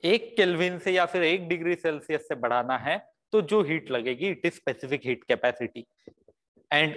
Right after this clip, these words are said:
इसके लिए जो unit था delta क्यू upon M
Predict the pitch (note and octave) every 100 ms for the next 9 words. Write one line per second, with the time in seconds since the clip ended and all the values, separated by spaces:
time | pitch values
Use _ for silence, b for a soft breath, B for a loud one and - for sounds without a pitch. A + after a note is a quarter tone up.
0 | - - - G#3+ G#3 A3 - G#3 E3+ F3
1 | F#3 F#3+ - C#3 D#3 G#3+ _ - D3+ D#3+
2 | E3 G#3+ D#3+ - D#3 E3 G#3+ G3+ - -
3 | D3+ C#3+ D#3+ D#3+ F#3+ - E3 C#3+ C#3+ G3+